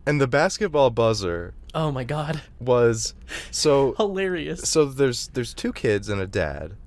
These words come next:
Speaker 1: It's Ben, who's, like, the twelve-year-old boy, Angie,
Speaker 2: Mm-hmm.
Speaker 1: his little nine-year-old sister, and the dad is Nick.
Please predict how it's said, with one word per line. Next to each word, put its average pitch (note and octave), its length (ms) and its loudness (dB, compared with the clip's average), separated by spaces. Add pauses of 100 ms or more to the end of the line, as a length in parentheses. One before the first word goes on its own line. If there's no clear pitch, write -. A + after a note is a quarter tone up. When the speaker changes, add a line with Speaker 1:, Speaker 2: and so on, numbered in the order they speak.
Speaker 1:
It's - 400 -6 (400)
Ben, C3 440 0 (360)
who's, A2+ 160 -4
like, G#2+ 140 -2
the G2+ 60 -10
twelve-year-old G#2+ 560 -2
boy, E2+ 420 -2 (500)
Angie, C3 460 0
Speaker 2:
Mm-hmm. G#2+ 260 -10
Speaker 1:
his G#2 240 -6
little A2+ 400 -2
nine-year-old G#2 720 -2
sister, - 580 -8 (580)
and F2+ 300 -4
the F2+ 60 -8
dad G2+ 280 0
is F2+ 200 -4
Nick. F2 640 -10